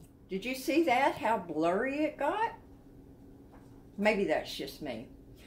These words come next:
Anyway, I have my camera on the floor, um, in the tripod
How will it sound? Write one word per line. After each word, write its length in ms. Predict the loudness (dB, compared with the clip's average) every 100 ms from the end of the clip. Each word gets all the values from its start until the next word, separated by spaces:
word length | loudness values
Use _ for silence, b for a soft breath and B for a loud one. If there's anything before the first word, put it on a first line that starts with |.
| B B
Anyway, 720 | 0 2 4 4 4 6 2 4
I 120 | 2
have 440 | 2 2 2 2
my 200 | -2 -4
camera 800 | -4 -4 -4 -4 -4 -2 -2 -4 -2
on 520 | -2 0 0 0 -2
the 100 | -6
floor, 640 | -8 -4 2 4 4 -2 -10 -20 -20 -20 -20 -20 B B B B B -2
um, 500 | 2 4 2 -2 -6 -14 -18 -20 -20 -20 -20 -20 -2
in 180 | 4 4
the 120 | 4
tripod 720 | 0 0 0 0 0 0 0